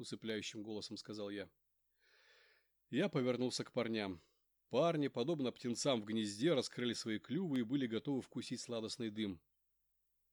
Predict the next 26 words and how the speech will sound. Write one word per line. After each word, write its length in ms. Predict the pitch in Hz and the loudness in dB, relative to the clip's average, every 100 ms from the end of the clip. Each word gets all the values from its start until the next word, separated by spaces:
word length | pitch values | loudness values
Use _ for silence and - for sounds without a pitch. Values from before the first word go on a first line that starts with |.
| _ _ _ _ _ _ _ | _ _ _ _ _ _ _
Я 160 | 123 113 | -4 -2
чувствовал 360 | 180 147 135 | -2 -2 -2
себя 180 | - 117 | 0 -2
Прометеем. 680 | 117 113 110 131 117 98 - _ _ _ _ _ _ | 0 -2 0 2 2 0 -6 _ _ _ _ _ _
Посмотрев 460 | 120 135 117 123 | -4 0 0 0
на 80 | 131 | 0
Стэна, 280 | 104 139 120 | -2 0 2
я 60 | 110 | 0
кивнул. 420 | 131 120 101 - _ _ _ - | 2 2 0 -4 _ _ _ -16
«Сейчас 420 | - - 135 - | -12 -8 -6 -4
или 100 | 104 | -4
никогда». 500 | 104 110 104 101 87 _ _ _ _ _ - | -4 -4 0 0 -2 _ _ _ _ _ -4
Кассирша 520 | - - 185 156 123 | -2 0 -2 -2 -2
поняла 380 | 113 117 113 110 | -2 0 0 0
мой 140 | 104 | -2
сигнал 380 | - 110 143 151 | -6 -4 -4 -2
и 120 | 135 | -4
закрыла 380 | 110 107 131 120 | -6 -4 -2 -2
лицо 240 | 110 - | -4 -6
руками. 460 | 113 127 113 101 87 _ _ _ _ _ _ | -6 -4 -2 -4 -8 _ _ _ _ _ _
Огонь 440 | - 104 104 185 151 | -8 -4 0 2 2
от 100 | 117 | 0
зиппа 420 | 104 165 - 135 | -2 -4 0 2
облизал 500 | 120 120 113 127 123 | 4 2 2 4 2
сигарету 460 | - 113 117 110 113 | 2 0 0 0 -2
льва. 360 | 107 110 98 | 2 2 2